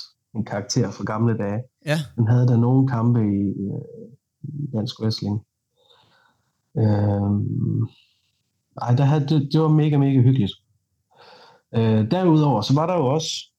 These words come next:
Speaker 1: øh, det er måske faktisk <laughs> et navn, der er nogen, der kender, men, øh, Martin Kampmann.
Speaker 2: Ja. Uh.
Speaker 1: Øhm, dansk U F C-fighter.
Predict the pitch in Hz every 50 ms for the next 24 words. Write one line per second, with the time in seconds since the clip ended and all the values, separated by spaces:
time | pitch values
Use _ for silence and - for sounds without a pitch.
0 | _ _ _ _ _ _ 123 117 110 113 113 110 110 107 107 98 - - 98 92
1 | 95 95 - - - - 123 - 180 175 151 123 110 - - 131 123 120 123 -
2 | - 113 113 - 107 104 - _ - 117 110 131 127 - - - - _ 123 -
3 | - 139 127 135 127 107 101 104 113 117 120 123 120 101 - - 120 120 131 143
4 | 139 127 131 - 117 110 107 107 110 113 107 107 110 113 110 110 113 - 123 113
5 | 117 147 160 175 - - 110 110 - - _ _ _ _ _ _ _ _ _ _
6 | _ _ - 139 185 214 220 - - - - _ _ _ - 117 107 107 104 104
7 | 104 107 104 107 107 113 131 139 143 131 131 135 131 120 113 - - 165 170 -
8 | - 123 110 110 107 101 98 -